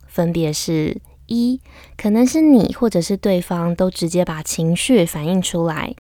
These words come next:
双方都在不理智的情况下，所以才会没有办法沟通。还有二，对方认为你没有用心在听，所以才会不了解他想要表达的意思，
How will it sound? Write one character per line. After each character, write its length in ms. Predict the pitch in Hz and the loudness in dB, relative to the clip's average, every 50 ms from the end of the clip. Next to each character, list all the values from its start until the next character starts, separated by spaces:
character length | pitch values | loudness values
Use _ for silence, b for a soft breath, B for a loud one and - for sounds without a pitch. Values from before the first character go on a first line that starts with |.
| _ _ _ _ _ _ _ - | _ _ _ _ _ _ _ -8
双 240 | - - 285 294 285 | -2 2 4 4 6
方 200 | 294 277 277 277 | 6 6 6 6
都 160 | 269 262 269 | 6 6 4
在 260 | 262 - 262 254 247 | 4 4 2 2 4
不 140 | 240 - 269 | 4 4 4
理 160 | 233 190 156 | 4 4 2
智 160 | - - 208 | 0 0 2
的 80 | 185 170 | 2 2
情 200 | 170 - 165 160 | 2 0 -2 -2
况 240 | 156 196 190 175 175 | -2 0 -2 -2 -2
下， 300 | - 202 175 165 - - | -2 -2 -2 -2 -4 -6
所 140 | - - 180 | -4 -2 -2
以 80 | 180 | -2
才 180 | 165 - 175 156 | -2 -2 -4 -4
会 280 | 160 - 190 180 170 165 | -2 0 0 0 2 2
没 80 | 180 | 2
有 40 | 185 | 2
办 140 | 175 180 170 | 0 0 0
法 160 | 165 170 147 | -2 -4 -4
沟 240 | 143 - 147 147 147 | -4 -2 -2 -2 -4
通。 420 | 147 - 160 143 143 143 147 170 190 _ _ _ _ _ _ _ _ _ _ _ _ _ _ - | -4 -4 -4 -4 -2 -2 -4 -6 -8 _ _ _ _ _ _ _ _ _ _ _ _ _ _ -6
还 100 | - 190 | -4 -2
有 160 | 196 202 190 | 0 0 0
二， 340 | - - 196 196 180 175 185 - b b b b b | 0 0 0 0 0 -2 -4 -8 b b b b b
对 140 | b - 285 | b 0 0
方 200 | 262 269 262 262 | 4 4 6 6
认 260 | 269 277 269 247 226 | 8 8 6 6 6
为 200 | 208 202 190 190 | 4 4 4 4
你 220 | 190 185 180 175 165 | 4 4 2 2 2
没 80 | 170 | 4
有 140 | 220 247 226 | 4 4 6
用 180 | 226 247 233 226 | 6 6 4 4
心 220 | - 226 220 214 | 4 2 2 2
在 200 | - 226 214 214 | 2 0 0 -2
听， 460 | 208 - - 196 190 185 190 196 214 - | -2 -2 -2 0 0 0 0 0 -2 -6
所 180 | - - - 180 | -6 -2 0 0
以 80 | 180 180 | 0 0
才 240 | 170 - 175 165 | -2 -2 -2 -2
会 180 | 165 - 196 190 | -2 0 0 0
不 140 | 185 - 233 | 2 2 2
了 160 | 214 180 170 | 2 2 2
解 180 | 175 - 175 160 | 0 0 0 -2
他 280 | - - 180 170 175 | -2 -2 -2 -2 -2
想 200 | 175 - 165 147 | -2 -2 -2 -2
要 120 | 160 190 208 | 0 0 0
表 180 | 196 165 151 | 0 -2 -2
达 140 | 151 147 147 | -2 -4 -4
的 80 | 151 160 | -4 -4
意 180 | 196 190 165 | -2 -2 -2
思， 320 | 151 - - - - - | -4 -4 -4 -6 -8 -8